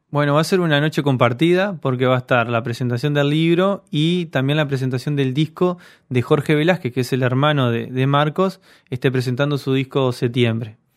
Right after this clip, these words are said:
La presentación del libro va a estar, este, acompañada de tres invitados, eh, un presentador que va a ser Pablo Silveira Artagabeitia, músico y conductor de radio en, en Emisora del Sur, del programa Aldea Sonora.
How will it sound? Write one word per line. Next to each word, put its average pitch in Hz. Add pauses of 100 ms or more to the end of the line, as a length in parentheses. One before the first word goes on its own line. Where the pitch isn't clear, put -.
(340)
La 131
presentación 139
del 175
libro 202 (280)
va 139
a 139
estar, 139
este, 123
acompañada 131
de 123
tres 139
invitados, 147 (400)
eh, 123
un 127
presentador 135
que 131
va 120
a -
ser 127
Pablo 127
Silveira 127
Artagabeitia, 151 (320)
músico 147
y 120
conductor 120
de 123
radio 135
en, 120 (480)
en 117
Emisora 120
del 117
Sur, 160 (300)
del 123
programa 123
Aldea 120
Sonora. 139